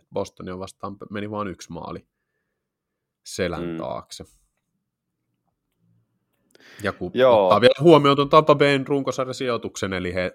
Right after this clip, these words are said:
Speaker 1: taistelee tiukasti siellä niistä viimeisistä pudotuspelipaikoista omassa divisioonassaan, niin
Speaker 2: Sitä tarvitaan nyt,
Speaker 1: tärkeää.
Speaker 2: Vasilevski.
Speaker 1: Kyllä.
Speaker 2: Kyllä. Antti Törmäsen äänellä, että tärkeetä, tärkeetä.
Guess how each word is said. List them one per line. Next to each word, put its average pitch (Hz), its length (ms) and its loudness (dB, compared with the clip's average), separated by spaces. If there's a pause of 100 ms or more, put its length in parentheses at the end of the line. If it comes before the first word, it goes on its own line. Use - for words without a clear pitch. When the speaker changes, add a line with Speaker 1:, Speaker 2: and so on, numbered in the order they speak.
Speaker 1:
taistelee 90 560 -4 (140)
tiukasti 87 480 -10
siellä 87 340 -12
niistä 87 260 -16
viimeisistä 87 440 -12
pudotuspelipaikoista 90 1200 -8 (180)
omassa 87 360 -12
divisioonassaan, 85 920 -12
niin - 140 -20 (1300)
Speaker 2:
Sitä 87 300 -6
tarvitaan 82 560 -6
nyt, 82 200 -20
Speaker 1:
tärkeää. 92 240 -14
Speaker 2:
Vasilevski. 80 640 -12 (300)
Speaker 1:
Kyllä. 85 340 -14 (1600)
Speaker 2:
Kyllä. 82 460 -4
Antti 110 340 2
Törmäsen 98 580 0 (460)
äänellä, 85 480 0
että 90 280 -8
tärkeetä, 90 600 0
tärkeetä. 95 640 -4